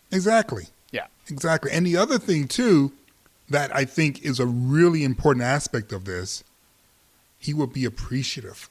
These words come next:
Speaker 1: of the opportunity.
Speaker 2: Mm-hmm.
Speaker 1: He would, he would, he would jump at the opportunity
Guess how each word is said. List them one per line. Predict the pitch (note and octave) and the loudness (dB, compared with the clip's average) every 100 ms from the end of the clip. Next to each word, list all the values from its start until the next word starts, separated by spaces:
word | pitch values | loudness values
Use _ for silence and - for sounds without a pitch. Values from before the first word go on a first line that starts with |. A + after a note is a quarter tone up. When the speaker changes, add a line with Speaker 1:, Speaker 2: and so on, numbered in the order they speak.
| - | -12
Speaker 1:
of | G#2 | -8
the | G2+ | -4
opportunity. | G2+ G#2 G2 - G#2 F#2+ G#2+ - _ - | -4 -4 -4 -4 -4 -6 -12 -20 _ -12
Speaker 2:
Mm-hmm. | D3+ E3 F3 - _ - | -8 -8 -10 -12 _ -18
Speaker 1:
He | - D3 | -4 0
would, | D3+ C3+ - | 0 -2 -8
he | - D3+ | -10 -6
would, | D3 C3 - - - _ | -4 -4 -6 -20 -20 _
he | - F3 | -14 -12
would | - G#2 A2 | -12 -12 -10
jump | - C3 F3 F3 - - | -4 2 2 2 -4 -4
at | C3 | -4
the | C3+ B2+ | 0 2
opportunity | B2 A#2+ - C3+ B2 B2+ A2+ | 2 0 0 2 2 0 -2